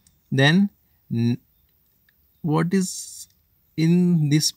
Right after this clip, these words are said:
poem rhyming words, कौन कौन से राइमिंग वर्ड्स आए थे वो अभी हम देखेंगे। बन, होल्ड,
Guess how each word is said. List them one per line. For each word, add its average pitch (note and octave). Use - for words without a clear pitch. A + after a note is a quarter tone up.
poem C3
rhyming C#3+
words, A2+
कौन F3+
कौन E3+
से F3+
राइमिंग D#3
वर्ड्स D#3
आए C#3+
थे D3
वो C#3+
अभी C#3
हम C#3
देखेंगे। D3
बन, D3
होल्ड, D#3